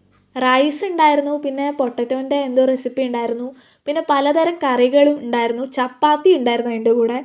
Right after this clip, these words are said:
പിന്നെ സ്വീറ്റൊക്കെ ഉണ്ടായിരുന്നു. ഞങ്ങൾ വെജ് ആയിരുന്നു ഓർഡർ ചെയ്തിരുന്നത്, അതുകൊണ്ട് വെജ് കിട്ടി. നോൺ വെജും ഉണ്ട്. പിന്നെ ഞങ്ങൾ സമയം പോക്കാൻ വേണ്ടിയിട്ട് ലുഡോ, സ്നേക്ക് ആൻഡ് ലാഡറൊക്കെ കളിച്ചു.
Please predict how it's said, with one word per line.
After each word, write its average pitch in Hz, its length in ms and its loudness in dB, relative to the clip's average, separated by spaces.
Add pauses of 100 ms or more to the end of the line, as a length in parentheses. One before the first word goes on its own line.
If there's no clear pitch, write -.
(240)
പിന്നെ 269 200 -2
സ്വീറ്റൊക്കെ 254 560 -4
ഉണ്ടായിരുന്നു. 214 460 -6 (220)
ഞങ്ങൾ 240 260 -2
വെജ് 262 320 2
ആയിരുന്നു 262 340 2 (240)
ഓർഡർ 247 260 0
ചെയ്തിരുന്നത്, 233 500 0
അതുകൊണ്ട് 254 340 -2
വെജ് 233 300 0
കിട്ടി. 220 300 -4 (840)
നോൺ 269 300 -4
വെജും 277 280 4
ഉണ്ട്. 214 180 -4 (100)
പിന്നെ 240 200 -6
ഞങ്ങൾ 285 260 -2
സമയം 277 400 0
പോക്കാൻ 294 320 2
വേണ്ടിയിട്ട് 269 460 2
ലുഡോ, 247 360 4
സ്നേക്ക് 247 440 -2
ആൻഡ് 254 140 -2
ലാഡറൊക്കെ 240 460 -2
കളിച്ചു. 233 420 -4